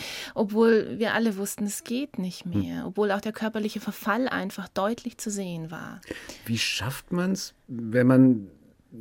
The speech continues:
Speaker 2: so intensiv, wie sie beide da dann zusammen ist und diese Krankheit immer weiter fortschreitet und das Ende dann immer klarer wird,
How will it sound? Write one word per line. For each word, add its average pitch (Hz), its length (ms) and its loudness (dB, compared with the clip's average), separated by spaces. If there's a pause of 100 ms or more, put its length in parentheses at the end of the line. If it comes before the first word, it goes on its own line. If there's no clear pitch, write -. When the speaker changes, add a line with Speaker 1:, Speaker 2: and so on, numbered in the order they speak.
(160)
Speaker 2:
so 107 160 -2
intensiv, 123 600 4
wie 127 80 2
sie 120 180 0
beide 120 340 4 (100)
da 101 160 4
dann 117 200 2
zusammen 117 480 2
ist 143 380 -4
und 113 240 0
diese 110 460 -6
Krankheit 117 400 -2
immer 123 220 -2
weiter 101 220 -2
fortschreitet 127 680 -2
und 104 140 -4
das 104 100 -8
Ende 120 280 0
dann 117 160 -6
immer 104 180 -4
klarer 110 400 -8
wird, 139 100 -6